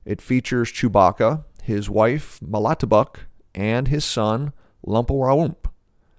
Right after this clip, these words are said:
The Wookiees are in the Solo's apartment on Coruscant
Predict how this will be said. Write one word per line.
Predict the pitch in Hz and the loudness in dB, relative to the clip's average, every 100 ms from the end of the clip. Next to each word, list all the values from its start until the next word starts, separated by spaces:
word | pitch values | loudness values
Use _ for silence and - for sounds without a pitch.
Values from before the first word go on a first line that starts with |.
| _ _ _ _ _ - | _ _ _ _ _ -4
The | 120 | 0
Wookiees | 175 185 190 190 - | 0 0 -4 -4 -2
are | 143 160 143 | 0 0 0
in | 139 143 151 139 | -2 -2 0 -2
the | 143 | -2
Solo's | - 131 139 147 | 0 0 0 0
apartment | 156 - 117 104 123 | -2 0 0 -2 -6
on | - 117 131 | -6 -6 -4
Coruscant | 117 107 - 98 101 113 | -2 -2 -2 -4 -4 -6